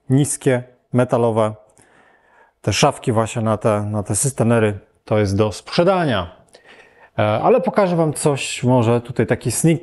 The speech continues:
peek, tak zwany, coś, czego nie widzieliście, czyli trzysetka, szlifierka Hegnera,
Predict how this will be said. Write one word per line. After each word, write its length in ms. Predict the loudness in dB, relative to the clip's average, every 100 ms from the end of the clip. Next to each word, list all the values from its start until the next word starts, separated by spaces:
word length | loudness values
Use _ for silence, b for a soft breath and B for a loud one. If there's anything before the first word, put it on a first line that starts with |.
| 0
peek, 380 | -2 -4 -16 _ b -4
tak 200 | 0 2
zwany, 460 | 2 2 2 0 -2 _ -20 b b b -4
coś, 260 | -4 -2
czego 200 | 0 2
nie 120 | 2
widzieliście, 600 | 0 0 0 0 0 0 -2 -6 b b b b -6
czyli 240 | 0 0
trzysetka, 800 | 0 0 2 0 0 -2 -2 -2 -10 _ _ _ _ _ b b -8
szlifierka 840 | -2 0 2 0 0 0 0 -4 -10 _ _ _ _ _ -4
Hegnera, 760 | -2 2 2 2 2 0 -4